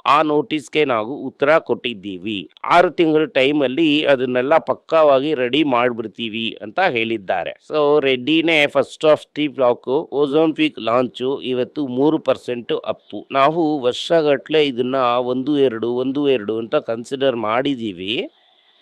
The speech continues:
ಝೈಡಸ್ ಇಂಡಿಯಾದಲ್ಲಿ ಮೊದಲನೇ ಸಲ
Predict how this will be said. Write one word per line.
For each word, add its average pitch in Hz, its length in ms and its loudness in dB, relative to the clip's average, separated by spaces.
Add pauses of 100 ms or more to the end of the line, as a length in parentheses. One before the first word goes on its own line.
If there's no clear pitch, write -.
(400)
ಝೈಡಸ್ 139 840 4
ಇಂಡಿಯಾದಲ್ಲಿ 139 760 2
ಮೊದಲನೇ 139 540 0
ಸಲ 101 240 -4